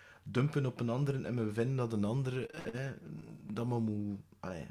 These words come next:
dat dat oké is. Tegelijkertijd is het natuurlijk altijd de les, ehm, om naar jezelf te kijken van die frustratie, die irritatie,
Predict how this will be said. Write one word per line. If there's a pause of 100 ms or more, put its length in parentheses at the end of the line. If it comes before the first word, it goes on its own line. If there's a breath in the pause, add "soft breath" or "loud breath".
(400)
dat
dat
oké
is. (800 loud breath)
Tegelijkertijd
is
het
natuurlijk
altijd
de
les, (240)
ehm,
om
naar
jezelf
te
kijken
van
die
frustratie,
die
irritatie,